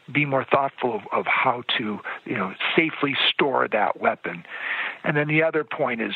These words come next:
you know, uh, and sometimes I have to say it in that way to people, like, "Okay, I'm not worried about you, but I'm worried about other people in your house who might have a mental health problem." If you have an adolescent who's going through an emotional dis-,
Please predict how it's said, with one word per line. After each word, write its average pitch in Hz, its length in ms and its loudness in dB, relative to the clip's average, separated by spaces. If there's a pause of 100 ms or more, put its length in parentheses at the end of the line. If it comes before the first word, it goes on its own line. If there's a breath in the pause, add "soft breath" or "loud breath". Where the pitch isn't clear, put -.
you - 80 -2
know, 107 220 -4 (400)
uh, - 80 2 (360)
and 139 160 -8
sometimes 175 300 2
I 180 60 4
have 151 100 -2
to 127 80 -10 (100)
say 175 200 2
it 131 60 -6
in 123 180 -10
that 117 360 0
way 117 420 2 (120)
to 104 80 -6
people, 110 280 -2
like, 98 200 0
"Okay, 107 400 0 (340 loud breath)
I'm 151 160 2
not 180 220 4
worried 190 240 0
about 139 320 0
you, 220 360 0
but 180 120 4
I'm 185 100 0
worried 196 220 0
about 165 240 4
other 160 200 4
people 156 460 0
in 143 60 -4
your 139 160 2
house 139 340 2
who 143 60 -8
might 131 260 -2
have 131 160 2
a 127 80 -6
mental 131 360 2
health 123 300 2
problem." 160 500 0 (640 loud breath)
If 160 180 -2
you 143 80 2
have 139 140 2
an 147 80 4
adolescent 147 720 0 (100)
who's 135 240 -4
going 139 320 0
through 143 180 0
an 135 60 2
emotional 139 560 0
dis-, 123 180 -2